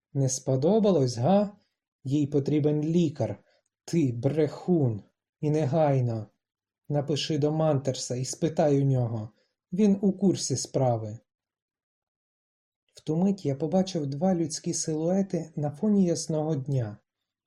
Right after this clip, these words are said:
До готелю заходили люди. «Протягом трьох днів», прошепотів Георг. Інакше з тебе всі кишки повилазять. Незабаром я знову буду тут, у формі.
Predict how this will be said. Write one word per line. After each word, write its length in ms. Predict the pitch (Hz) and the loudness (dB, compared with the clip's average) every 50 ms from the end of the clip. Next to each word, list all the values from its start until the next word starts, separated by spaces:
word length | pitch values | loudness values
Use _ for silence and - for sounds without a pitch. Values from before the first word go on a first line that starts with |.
| _ _ | _ _
До 140 | 143 139 | -2 -2
готелю 520 | 120 135 139 - 180 190 190 180 185 180 180 170 | -2 -2 -2 -2 0 0 2 2 0 -2 -2 -4
заходили 580 | 147 139 135 - - 139 127 131 135 131 139 | -6 -6 -6 -4 -4 -2 0 0 0 2 2
люди. 460 | 139 139 135 120 107 107 104 98 101 - _ _ _ _ _ _ _ _ _ _ _ _ _ _ _ _ _ _ _ _ _ _ _ _ _ _ | 0 0 0 -2 -4 -6 -10 -12 -14 -16 _ _ _ _ _ _ _ _ _ _ _ _ _ _ _ _ _ _ _ _ _ _ _ _ _ _
«Протягом 600 | 151 143 151 147 139 147 160 139 147 147 143 147 | -2 0 2 2 2 2 0 0 0 0 0 -2
трьох 320 | 151 175 175 170 147 135 | 0 2 2 2 2 0
днів», 520 | 151 156 156 147 131 113 107 101 - - _ _ _ _ _ _ _ _ _ _ _ _ | -2 -2 0 0 0 0 0 -4 -10 -16 _ _ _ _ _ _ _ _ _ _ _ _
прошепотів 640 | - - 127 117 - - 123 - 123 117 - 117 110 | -10 -8 -8 -6 -4 -6 -6 -6 -6 -6 -6 -6 -6
Георг. 500 | 110 - 131 120 113 107 101 98 - - _ _ _ _ _ _ _ _ _ _ _ _ _ _ _ _ - | -4 -4 -4 -4 -4 -4 -8 -10 -16 -20 _ _ _ _ _ _ _ _ _ _ _ _ _ _ _ _ -4
Інакше 640 | 131 131 135 156 175 180 180 - - - 110 104 - - - - _ | -2 0 2 2 2 2 0 -2 -4 -6 -6 -8 -8 -14 -20 -20 _
з 140 | _ - - | _ -16 -4
тебе 240 | - 190 170 185 180 | -2 0 0 0 0
всі 260 | 151 - - - 180 | -2 -2 -2 -2 -2
кишки 500 | - - 180 165 - - - - 165 143 | -2 -2 -4 -4 -4 -8 -6 -4 -4 -4
повилазять. 840 | - - 131 120 123 123 120 120 113 104 101 104 98 95 - _ _ _ _ _ _ _ _ _ _ _ _ _ | -2 0 0 0 0 0 0 0 -2 -2 -4 -8 -12 -14 -14 _ _ _ _ _ _ _ _ _ _ _ _ _
Незабаром 680 | 135 135 131 123 135 139 139 147 175 170 160 135 123 123 | 0 0 2 2 2 2 2 2 2 2 2 2 2 2
я 160 | 117 127 135 | 0 0 0
знову 320 | 131 - 185 185 180 185 | 2 4 6 6 6 4
буду 260 | 170 165 180 175 175 170 | 4 2 2 2 2 0
тут, 440 | - - 127 110 98 - - - _ _ _ _ _ _ _ _ _ | 0 -2 -4 -4 -4 -8 -16 -20 _ _ _ _ _ _ _ _ _
у 120 | - 147 135 | -8 -8 -8
формі. 600 | 139 - 165 147 127 113 113 107 107 104 101 98 | -4 0 2 2 2 2 0 -4 -6 -8 -12 -14